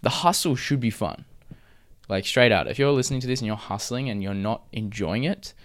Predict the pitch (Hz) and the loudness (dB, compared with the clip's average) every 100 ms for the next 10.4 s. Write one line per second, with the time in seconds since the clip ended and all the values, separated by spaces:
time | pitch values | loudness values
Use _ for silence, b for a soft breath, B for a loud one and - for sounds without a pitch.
0 | b b b b - 110 104 82 - - | b b b b 0 2 2 0 -4 -2
1 | 110 120 - 113 104 - - 107 113 107 | 0 0 -2 -2 -2 -4 0 2 2 2
2 | 101 98 95 92 - - 98 - - 95 | 2 2 0 -4 -4 0 0 0 -4 -4
3 | 92 - - 92 98 98 120 - _ - | -4 -6 -4 -2 -2 0 0 -2 _ -2
4 | 120 110 104 - 101 104 101 92 92 101 | 2 2 0 -2 0 0 0 -4 -2 -2
5 | 101 - 104 - - _ b b b b | -4 -6 -10 -12 -14 _ b b b b
6 | b - 131 - 160 117 110 113 117 107 | b -2 -2 0 -2 0 2 4 2 0
7 | 101 98 107 101 98 104 101 98 101 101 | 0 2 2 2 0 0 0 -2 0 0
8 | 98 95 101 127 - - 98 98 120 - | 2 0 -2 -6 -12 -8 -4 -2 -2 -2
9 | - - - b b b b b - 113 | -6 -10 -16 b b b b b -4 2
10 | 110 107 98 | 2 2 -2